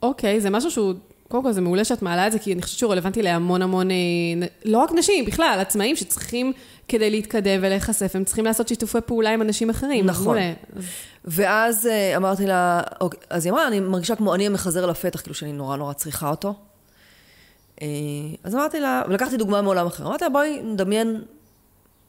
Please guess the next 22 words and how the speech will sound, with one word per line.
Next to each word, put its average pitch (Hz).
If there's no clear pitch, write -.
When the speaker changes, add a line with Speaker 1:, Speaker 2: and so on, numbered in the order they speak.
Speaker 2:
מספרות, 277
הכי 240
לא 220
שייך 170
למה 156
שהיא 147
מתעסקת 208
איתו. 320
ניקח 359
מס-, 294
מספרה, 220
ונניח 320
ופיתחת -
צבעים 240
לשיער, 208
טבעיים, 180
מעולים, 214
מחזיקים 226
לאורך 220
זמן, 185
והם 226
כאילו... 285